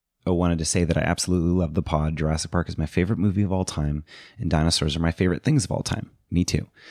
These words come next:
Uh, I get so excited when I find a fellow adult, lol, <laughs> who's interested and passionate about them as well. I was super lucky to get to take a class in my undergrad called Age of Dinosaurs,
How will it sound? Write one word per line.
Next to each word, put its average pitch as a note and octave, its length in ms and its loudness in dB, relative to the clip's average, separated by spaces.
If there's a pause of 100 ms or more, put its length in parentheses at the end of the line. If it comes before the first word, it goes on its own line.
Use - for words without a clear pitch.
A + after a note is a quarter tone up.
(380)
Uh, D#2+ 220 0
I F2+ 100 -2
get E2+ 160 -2
so - 140 0
excited E2+ 380 0
when F#2 100 2
I F#2+ 60 2
find E2+ 200 -2
a E2+ 40 -2
fellow E2+ 280 2
adult, D#2 440 -2
lol, D#2 480 2
<laughs> - 280 -10
who's G#2 220 0
interested F#2 460 0
and F2+ 100 2
passionate D#2 400 0
about D#2 220 0
them E2 100 0
as D2+ 140 2
well. D2+ 320 0
I C#2 80 -2
was D#2+ 100 2
super G2 280 2
lucky E2+ 280 2
to E2+ 100 6
get D#2+ 100 2
to D#2 80 0
take - 200 -4
a - 40 -20
class A#2 280 0
in G#2 80 2
my - 80 -2
undergrad D#2+ 420 2
called - 200 -4
Age G2 240 0
of F#2+ 80 0
Dinosaurs, D#2 640 0